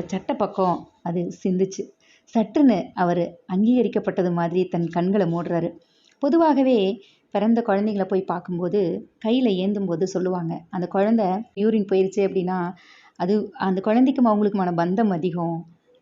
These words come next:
அ, அப்படின்னு சொல்லி சொல்லுவாங்க. ஏன்னா அந்த, அந்த, அந்த பிறந்த குழந்தையோட, அ, அந்த யூரினை வந்து யாரும் ஒரு அசிங்கமா நினைச்சிடக்கூடாதுங்கிறதுக்காக சொல்ற வார்த்தை. அந்த மாதிரி தான் இந்த நேரத்துல அவர் உணர்ந்தார்.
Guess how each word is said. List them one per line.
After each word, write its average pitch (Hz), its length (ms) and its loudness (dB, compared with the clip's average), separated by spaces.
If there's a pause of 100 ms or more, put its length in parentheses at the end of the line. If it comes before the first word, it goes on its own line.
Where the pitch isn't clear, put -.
(120)
அ, 185 40 -6
அப்படின்னு 190 520 -2
சொல்லி 190 240 -2
சொல்லுவாங்க. 180 380 0
ஏன்னா 254 140 6
அந்த, 214 260 2
அந்த, 180 460 -2 (160)
அந்த 185 180 -2
பிறந்த 262 400 2
குழந்தையோட, 226 560 4 (600)
அ, - 40 -4
அந்த 180 400 -2
யூரினை 220 360 2
வந்து 190 260 0
யாரும் 196 420 2
ஒரு 175 480 -2 (340)
அசிங்கமா 262 320 4
நினைச்சிடக்கூடாதுங்கிறதுக்காக 185 1080 0
சொல்ற 170 200 -4
வார்த்தை. 175 280 -4
அந்த 220 180 2
மாதிரி 240 340 4
தான் 226 180 2
இந்த 185 140 0
நேரத்துல 180 300 -2
அவர் 170 220 -2
உணர்ந்தார். 165 300 -4